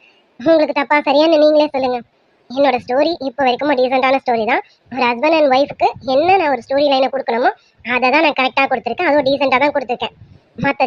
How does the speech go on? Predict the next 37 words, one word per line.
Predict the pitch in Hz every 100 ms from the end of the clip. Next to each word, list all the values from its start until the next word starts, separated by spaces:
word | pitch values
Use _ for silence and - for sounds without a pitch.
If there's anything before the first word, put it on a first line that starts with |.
| 262
சேனல்ஸை | 254 311 285 254
கம்பேர் | 240 294 269
பண்ணியும் | 277 330
நான் | 240
பார்த்திருக்கேன். | 240 254 240 262
நான் | 262
எப்படி | 269 302
மத்த | 269 277
சேனல்ஸை | 285 294 208
பார்க்கவே | 220 302 320
மாட்டேனா? | 262 240 254 240 _ _ _ _
அவங்களும் | 233 240 262 269 359
டீசென்ட்டா | 285 277 254
தான் | 277
கொடுத்துருக்காங்க, | 269 247 233 262 415 277 _ _ -
நானும் | 277 294 277 311
டீசென்ட்டா | 254 240 233
தான் | 285
கொடுத்துருக்கேன். | 269 240 226 - _ _ _ _ _ - _ - -
சும்மா | - 269 269 254
ஏதோ | 262 262
சொல்லணும்லாம் | 262 285 262 262 277
சொல்லிக்கிட்டு | 247 262 233
இருக்காத. | 226 220 214 - _ _ - -
நீ | 247
எல்லாம் | 226 302
உருப்படுறதுக்கான | 320 370 320 262 233 233
வழியே | 254 277 294
கிடையாது. | 254 262 247 - - - _ 196
நீ | 269 247
எல்லாம் | 302 269
இப்படியே | 294 294 302
தான் | 320 - - 247
கடைசி | 240 233 220
வரைக்கும் | 214 330 294
அடுத்தவங்களை | 277 285 269 240
குறை | 262